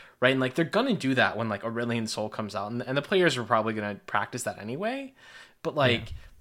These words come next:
Speaker 1: they're gonna continue practicing and playing what they know. And part of it is also, like, they're not gonna be drafting these weird things. Like, even if they do practice that weird shit, a lot of times they're not gonna draft it, and it's like, okay, that's wasted effort.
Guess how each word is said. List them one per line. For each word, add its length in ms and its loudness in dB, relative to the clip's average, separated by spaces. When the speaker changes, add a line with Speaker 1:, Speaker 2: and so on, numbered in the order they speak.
Speaker 1:
they're 200 0
gonna 400 2
continue 520 -2
practicing 560 0
and 120 -6
playing 460 -4
what 160 -4
they 140 -4
know. 600 -4
And 640 0
part 180 2
of 80 2
it 60 0
is 80 -2
also, 260 2
like, 380 0
they're 200 -2
not 320 0
gonna 220 0
be 260 -8
drafting 600 0
these 220 -6
weird 220 -4
things. 240 -8
Like, 140 -6
even 240 0
if 100 2
they 140 -4
do 320 -4
practice 560 -4
that 220 -2
weird 220 -8
shit, 360 -8
a 60 -4
lot 120 0
of 80 -12
times 260 0
they're 80 -2
not 160 2
gonna 140 -8
draft 320 -2
it, 40 -2
and 80 -6
it's 100 -8
like, 140 -6
okay, 120 -8
that's 200 -8
wasted 360 -6
effort. 480 -6